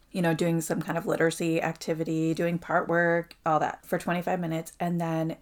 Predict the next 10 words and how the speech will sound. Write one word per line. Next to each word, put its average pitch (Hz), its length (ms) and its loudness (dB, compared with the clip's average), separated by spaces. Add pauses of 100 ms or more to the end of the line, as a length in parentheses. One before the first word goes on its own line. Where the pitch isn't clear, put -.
the 170 140 0
other 180 220 6
twenty-five 165 480 -4
minutes 160 480 -6 (120)
could 160 220 -2
be, 165 200 -2
like, 170 400 -6
small 165 400 -6
group 247 360 2
work 233 560 0